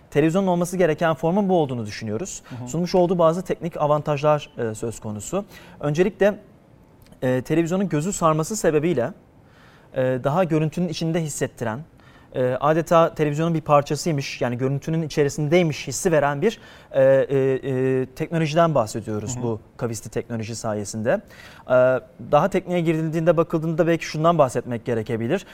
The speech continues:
Speaker 1: Düz panel televizyona bakıldığında gözün merkeze olan uzaklığıyla gözün kenarlara olan uzaklığı eşdeğer değil.
Speaker 2: Hı hı.
Speaker 1: Ama kavisli televizyon teknolojisinde ise bu mümkün. Bu, e, eşdeğer görüntü mesafesi ise,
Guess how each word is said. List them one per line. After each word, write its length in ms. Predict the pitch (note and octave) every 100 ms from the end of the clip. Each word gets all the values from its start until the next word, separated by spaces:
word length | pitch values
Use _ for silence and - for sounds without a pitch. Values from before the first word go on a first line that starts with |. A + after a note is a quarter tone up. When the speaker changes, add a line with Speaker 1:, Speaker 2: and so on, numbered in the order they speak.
| - D#3
Speaker 1:
Düz 160 | E3+
panel 220 | F3 E3
televizyona 460 | D#3+ E3 D3+ D#3+ D#3+
bakıldığında 560 | D3+ D3+ D#3 D3+ D#3+ D3
gözün 320 | D3 C#3+ D#3+
merkeze 460 | D3 C3 C3+ C#3
olan 220 | D#3+ D3 C#3
uzaklığıyla 500 | C3 C#3 - D3+ B2+
gözün 340 | C#3+ C#3+ D#3
kenarlara 500 | D3 D3 D3+ D3+ D3+
olan 180 | C3 C3
uzaklığı 440 | B2+ A#2+ D#3+ G#3
eşdeğer 460 | - - C3+ F3 F3+
değil. 200 | C3+ G#2+ -
Speaker 2:
Hı 60 | -
hı. 40 | A#2+ A#2+ - -
Speaker 1:
Ama 140 | A#2 A#2+
kavisli 380 | C3 C3 - A#3
televizyon 460 | G3+ E3+ E3 G3+
teknolojisinde 720 | F#3+ D#3+ D3 C#3 A#2+ - C#3 C3
ise 200 | A3+ F3+
bu 80 |
mümkün. 340 | D#3+ C#3 - G2 - - - - - -
Bu, 320 | D3+ G3+ D3+ - - -
e, 140 | C3 B2+ - -
eşdeğer 460 | B2+ - D3 G#3
görüntü 360 | F3+ E3 D#3+ F#3+
mesafesi 580 | F3 D3 C#3+ C#3+ C3+ E3+
ise, 360 | - E3 A3+